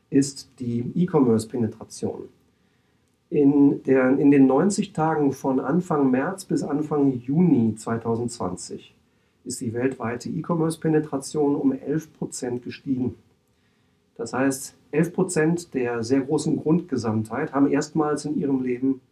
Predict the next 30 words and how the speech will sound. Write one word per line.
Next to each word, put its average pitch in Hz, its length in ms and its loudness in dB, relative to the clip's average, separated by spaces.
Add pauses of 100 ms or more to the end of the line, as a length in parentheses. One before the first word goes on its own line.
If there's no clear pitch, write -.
(260)
online 104 560 -2 (460)
eingekauft. - 720 -6 (680)
Elf 143 300 -2
Prozent. 143 500 -6 (220)
Ziemlich 208 280 0
viel - 340 -6 (100)
in 131 200 0
neunzig 117 440 -4
Tagen. - 280 -10 (240)
Und 131 120 0
um 156 140 0
das 156 180 0
mal 139 200 0
zu 135 120 -8
vergleichen, 131 580 -2
wie 233 120 2
viel 139 260 0
das - 180 -2
ist, - 280 -2 (680)
das 107 180 -2
letzte 170 380 2
Mal, 120 360 -2 (260)
dass 151 140 -2
die - 180 -2
E-Commerce-Penetration 131 1300 0
um 139 160 4
elf 139 340 0
Prozent 127 420 -4
gestiegen 156 500 -2
ist, - 320 -2